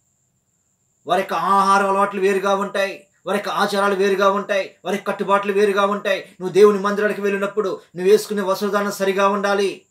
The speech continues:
ప్రభునందు పిల్లరా, చాలామంది హెయిర్ స్టైల్ అంటూ, అయ్యి అంటూ, ఈ అంటూ ఎన్నెన్నో వంకలు తిప్పుతూ ఉంటారు. చాలామంది కొన్ని, కొన్ని, చాలామంది వారి యొక్క hair style, మా పురుషులు చూ-, చూసినట్టయితే వారి యొక్క hair స్టైల్కు side అంతా మెట్లు మెట్లుగా పెట్టుకుంటారు, cut చేసుకుంటారు.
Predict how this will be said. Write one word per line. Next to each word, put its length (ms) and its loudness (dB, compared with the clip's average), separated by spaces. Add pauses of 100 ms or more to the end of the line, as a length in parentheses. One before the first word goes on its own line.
(500)
ప్రభునందు 360 0
పిల్లరా, 500 -2 (240)
చాలామంది 440 0
హెయిర్ 180 -4
స్టైల్ 220 -6
అంటూ, 180 -4
అయ్యి 180 -2
అంటూ, 200 -4
ఈ 180 0
అంటూ 320 -4 (180)
ఎన్నెన్నో 320 0
వంకలు 320 -2
తిప్పుతూ 340 -2
ఉంటారు. 360 -4 (240)
చాలామంది 580 0 (260)
కొన్ని, 220 -4
కొన్ని, 260 -4 (100)
చాలామంది 300 0
వారి 120 0
యొక్క 140 -6
hair 260 0
style, 200 -10
మా 100 -2
పురుషులు 380 -4
చూ-, 320 -10
చూసినట్టయితే 560 -8 (160)
వారి 140 2
యొక్క 140 -2
hair 300 0
స్టైల్కు 520 -4 (120)
side 240 -2
అంతా 320 -2
మెట్లు 300 -4
మెట్లుగా 320 0
పెట్టుకుంటారు, 600 -4
cut 220 -8
చేసుకుంటారు. 600 -4